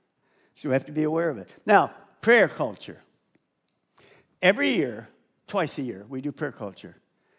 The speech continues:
And we usually do it for two weeks. We're gonna do it for nine days be-, because we always meet. We have thousands of people meet at six o'clock in the morning at our campuses, meeting and pray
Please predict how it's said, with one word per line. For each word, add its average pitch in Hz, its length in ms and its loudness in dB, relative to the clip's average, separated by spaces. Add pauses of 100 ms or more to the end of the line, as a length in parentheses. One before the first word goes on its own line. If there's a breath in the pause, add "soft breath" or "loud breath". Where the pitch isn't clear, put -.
(140)
And 156 220 0
we 143 80 -4
usually 202 280 -6
do 165 120 -4
it 165 100 -6
for 151 80 -12
two 156 220 -8
weeks. 95 400 -18 (260)
We're 170 140 -2
gonna 226 160 0
do 233 140 -2
it 226 60 0
for 190 160 -6
nine 180 380 4
days 131 500 0 (680 soft breath)
be-, - 240 -10
because 156 340 -2
we 175 140 -2
always 202 480 0
meet. 156 340 0
We 226 140 -2
have 190 200 4
thousands 202 600 -2
of 175 100 -8
people 175 260 -6
meet 156 220 0
at 147 100 -6
six - 280 -8
o'clock 135 340 -6
in 113 80 -6
the 107 80 -6
morning 98 320 -12 (420 soft breath)
at 139 120 2
our 135 80 -2
campuses, 117 600 -10
meeting 120 380 -8 (140)
and 127 180 -8
pray 117 320 -6